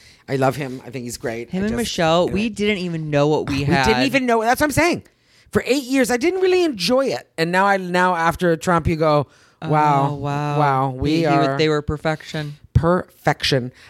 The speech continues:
Speaker 1: Um, I suddenly don't feel well, and I'm, now I'm worried.
Speaker 2: Why?
Speaker 1: <laughs> I don't know. Now I'm
Speaker 2: Oh,
Speaker 1: worried.
Speaker 2: like, physically?
Speaker 1: Yeah. Now I'm just like, "Do I have covid now? Oh, God."
Speaker 2: <gasps>
Speaker 1: It's, that's very stressful too, babe.
Speaker 2: That's
Speaker 1: You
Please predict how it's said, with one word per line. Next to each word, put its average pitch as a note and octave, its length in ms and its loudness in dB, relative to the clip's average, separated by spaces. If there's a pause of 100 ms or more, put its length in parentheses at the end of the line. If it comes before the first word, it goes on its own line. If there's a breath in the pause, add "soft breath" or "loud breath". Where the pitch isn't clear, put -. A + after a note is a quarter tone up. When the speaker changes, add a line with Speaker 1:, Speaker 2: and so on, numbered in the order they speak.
(160 loud breath)
Speaker 1:
Um, E3 320 0
I F#3 60 -4
suddenly D#4+ 380 0
don't A3+ 220 -2
feel C#3 180 -4
well, G#2 240 -10
and C#3+ 140 -4
I'm, D3+ 140 2
now D3 100 0
I'm C#3 100 -4
worried. A2+ 260 -12 (120)
Speaker 2:
Why? A#3+ 160 -2
Speaker 1:
<laughs> C4 140 0
I E4 180 2
don't E4+ 220 0
know. D4 80 0
Now C4+ 180 -2
I'm C#4+ 80 -6
Speaker 2:
Oh, A#3+ 60 -6
Speaker 1:
worried. G#3+ 120 0
Speaker 2:
like, G#3+ 160 -4
physically? C#4 600 -4
Speaker 1:
Yeah. C3+ 200 0 (100)
Now E3+ 120 0
I'm E3+ 140 0
just E3+ 180 -2
like, D3+ 180 2
"Do D#3+ 160 -2
I G3 40 4
have G3+ 120 0
covid G#3+ 240 0
now? A3 160 -2 (140)
Oh, D3 140 -2
God." A2+ 260 -6 (300 loud breath)
Speaker 2:
<gasps> C#4+ 100 -12 (1080 loud breath)
Speaker 1:
It's, - 220 2
that's D#4 360 -2
very G4 180 0
stressful D4 420 -2
too, D4 320 2
babe. C3+ 160 -2
Speaker 2:
That's E3+ 160 -2
Speaker 1:
You F#3 60 -2